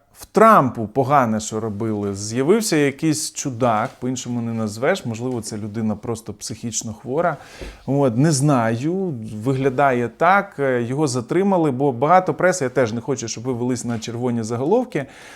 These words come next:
От, е, наші редактори теж вміють, які допомагають прописувати, погратися з дурними заголовками, і завжди їм кажу, щоб так не робили.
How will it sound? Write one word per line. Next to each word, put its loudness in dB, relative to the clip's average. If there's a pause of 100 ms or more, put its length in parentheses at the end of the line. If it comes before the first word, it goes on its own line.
(200)
От, 0
е, 4
наші 2
редактори 2
теж 4 (360)
вміють, -4
які -12
допомагають -6
прописувати, -8
погратися -4
з -14
дурними -6
заголовками, -8
і -8
завжди -8
їм -6
кажу, -14
щоб -16
так -10
не -8
робили. -2